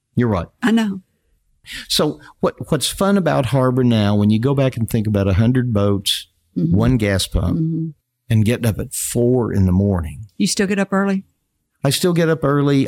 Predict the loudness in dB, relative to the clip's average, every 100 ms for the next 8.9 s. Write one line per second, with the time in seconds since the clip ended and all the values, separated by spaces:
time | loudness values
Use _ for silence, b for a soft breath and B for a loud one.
0 | 0 0 0 0 0 -2 -2 0 0 2
1 | 2 4 4 2 2 0 -2 0 0 2
2 | 2 0 0 0 0 0 2 2 4 4
3 | 2 -2 -4 -4 -4 -2 -2 -2 -2 -2
4 | 0 0 0 -2 -2 -4 -2 0 2 0
5 | -2 -2 0 0 0 -2 -2 -2 -6 -4
6 | -4 -4 -6 -4 -2 -2 -2 B B -4
7 | -2 0 0 0 0 0 0 -2 -2 -2
8 | 0 0 0 0 0 0 0 -2